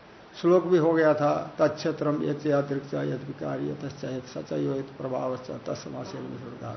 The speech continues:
तत्क्षेत्रम, तत्शब्द से इदम शरीरम जो लिया हो तो शरीर को तत्शब्द से लेना। जो प्रथम श्लोक में "इदम शरीरम कौन्तेय" कहा था, उसी को तत्शब्द से पकड़ने को।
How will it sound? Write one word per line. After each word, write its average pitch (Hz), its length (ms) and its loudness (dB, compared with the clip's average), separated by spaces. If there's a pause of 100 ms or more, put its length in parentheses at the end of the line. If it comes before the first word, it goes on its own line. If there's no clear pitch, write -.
तत्क्षेत्रम, 151 500 0 (500)
तत्शब्द 180 460 4
से 202 340 2 (200)
इदम 185 280 6
शरीरम 170 360 4
जो 170 160 4
लिया 156 220 6
हो 170 140 6
तो 156 140 -2
शरीर 147 300 2
को 185 120 0
तत्शब्द 127 560 -2
से 170 80 -2
लेना। 110 260 -4 (300)
जो 139 60 -6
प्रथम 135 360 -4
श्लोक 131 360 -4
में 120 200 -4 (140)
"इदम 151 240 0
शरीरम 139 420 -4
कौन्तेय" 135 440 -4
कहा 123 300 -6
था, 165 40 -2
उसी 143 240 -4
को 151 80 -4
तत्शब्द 147 460 -2
से 113 260 -12
पकड़ने 127 240 -10
को। 165 300 -4